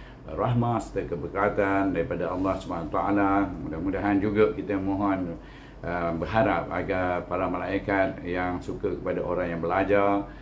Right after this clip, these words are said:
akan berdoa kepada Allah dan selalu melindungi kita, eh, dan bersama kita di dalam ilmu, majlis ilmu be-, sebegini.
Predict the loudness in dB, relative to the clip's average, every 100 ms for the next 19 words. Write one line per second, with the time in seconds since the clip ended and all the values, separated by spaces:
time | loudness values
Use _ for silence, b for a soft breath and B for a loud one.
0 | B B B -10 -6 -2 -2 0 0 0
1 | 0 0 -2 -4 -2 -2 -2 -2 -8 -12
2 | -10 -8 -4 -2 -2 -2 -2 -2 -2 -4
3 | -4 -6 -6 -4 -6 -8 -16 -10 -6 -6
4 | -6 -4 -2 -2 -2 -4 -4 -2 0 0
5 | -2 B B B -6 -2 0 -2 -2 -6
6 | -6 -4 -2 -2 0 2 4 2 0 -2
7 | -2 -2 -4 -6 -10 -14 -6 -6 -2 -2
8 | 0 -2 -2